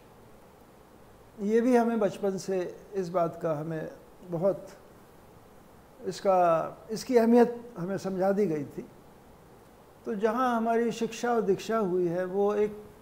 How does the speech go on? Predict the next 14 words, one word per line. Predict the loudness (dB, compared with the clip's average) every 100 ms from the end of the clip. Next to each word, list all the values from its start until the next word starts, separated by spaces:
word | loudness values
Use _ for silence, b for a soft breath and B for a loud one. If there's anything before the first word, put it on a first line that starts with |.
| -6
पूजनीय | -2 0 2 2 2 2
जगह | 2 2
है, | 0 -4 -10 -16 -20 -20 -20 -20 -20 -20 -6
तो | -4
इसीलिए | -2 -2 0
हमने | 0 0 -2
उसको | -4 -4 -6 -6 -12 -20 -6
कोशिश | -4 -2 -4 -4
करी | -4 -2
कि | -4 -8 -12 -8
म्यूज़ियम | -4 -2 0 0
बना | 0 0
दिया | 0 -2 -2
जाए | -2 -4